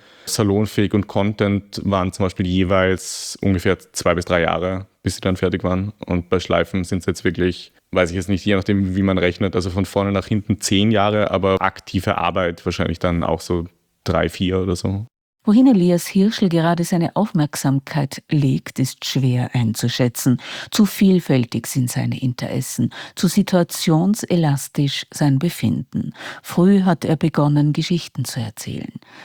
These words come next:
Speaker 2: Seit zwanzig fünfzehn veröffentlicht der Sprachkünstler Bücher. Viele Projekte kommen ihm stets in den Sinn. Wie schafft er das alles?
Speaker 1: Äh, ich schwank konstant zwischen so ein bisschen Überarbeitung und dann ist mir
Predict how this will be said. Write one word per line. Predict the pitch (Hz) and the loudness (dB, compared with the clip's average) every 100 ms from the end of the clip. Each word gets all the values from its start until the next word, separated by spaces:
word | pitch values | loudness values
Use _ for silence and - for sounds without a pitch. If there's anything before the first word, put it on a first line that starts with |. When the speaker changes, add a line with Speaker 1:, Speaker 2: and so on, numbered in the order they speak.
| - | -8
Speaker 2:
Seit | - - | -4 -2
zwanzig | 170 170 190 - | -2 0 -2 -2
fünfzehn | - 220 - - - 220 | 0 0 0 -4 0 2
veröffentlicht | - - 170 - 170 165 156 156 - - 160 | 2 0 0 0 -2 0 -2 -4 -8 -4 -2
der | |
Sprachkünstler | - - 143 151 - - 160 151 - 190 214 - - | -2 0 0 0 -2 -2 0 0 0 0 0 -2 -4
Bücher. | 117 107 - - 147 - - - | -4 -4 -8 -8 -10 -14 -20 -16
Viele | - 165 143 | 0 4 4
Projekte | 135 139 135 123 - 139 | 4 2 4 2 -2 -2
kommen | 135 - 131 127 | 0 0 2 2
ihm | 127 120 | 2 -2
stets | - - 117 - - - - | -2 -2 -2 -2 -10 -12 -2
in | 135 | 0
den | 151 165 | 2 0
Sinn. | - 123 - - _ _ _ _ | 0 0 -2 -10 _ _ _ _
Wie | 190 | 0
schafft | 226 262 - | 0 -2 -2
er | - | -4
das | - - | -4 -8
alles? | - 69 - - - _ 123 | -6 -6 -8 -16 -20 _ 2
Speaker 1:
Äh, | 113 110 107 104 101 101 104 - - | 4 6 6 6 4 4 0 -8 -6
ich | - | -4
schwank | - 107 104 - - | -2 0 -2 -4 -2
konstant | 113 101 104 101 | -2 2 0 0
zwischen | 113 104 | -2 -2
so | |
ein | 101 | -2
bisschen | 104 | 0
Überarbeitung | - 101 98 101 104 - 104 95 | 2 2 2 2 0 0 0 2
und | 98 95 - | 2 0 0
dann | 101 98 - | 2 2 0
ist | 98 | 0
mir | 101 95 | 2 2